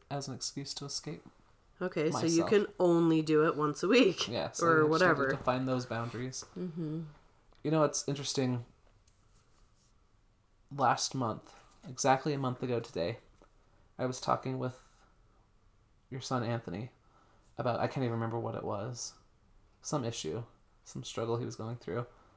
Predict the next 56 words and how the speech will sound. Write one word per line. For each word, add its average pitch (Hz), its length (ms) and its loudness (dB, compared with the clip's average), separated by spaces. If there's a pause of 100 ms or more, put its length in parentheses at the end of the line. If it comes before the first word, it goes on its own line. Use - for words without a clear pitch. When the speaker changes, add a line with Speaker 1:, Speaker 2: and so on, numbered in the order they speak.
(500)
Speaker 1:
And 127 380 -2 (360)
I 135 120 -2
asked 131 200 -4
him, 131 100 -2
"What 139 200 4
three 131 240 0
words 123 320 -2
would 117 120 -8
you 113 80 -6
use 113 200 -6
to - 100 -12
describe - 520 -8
me?" - 140 -10 (1700)
And 120 280 -6 (920)
he - 200 -6
told 131 200 2
me, 120 80 2
and 123 60 2
this 139 120 0
was 123 100 0
in 110 80 -2
person, 117 380 -2
and 117 100 -2
then 123 80 2
the 123 60 2
next 120 240 -2
day 120 140 -2
I 117 60 -2
was 113 100 -6
like, 113 160 -8
"Oh, 127 140 -4
I 113 100 -4 (180)
need 131 200 -6
to - 60 -10
write 117 200 -4
that - 100 -10
down," 123 220 -4
and 120 80 -8
I'd 107 120 -8
forgotten 123 500 -2
what 127 100 -8
he - 60 -8
had 120 140 -8
said. 120 320 -4 (320)
So - 140 0
I - 40 4
asked 131 260 4
him, 117 60 -2
and 117 100 0
we 120 60 0
could 127 140 -4
only 123 180 -2
remember 120 260 -4
two 117 240 -6
of 110 80 -4
them. 107 200 -6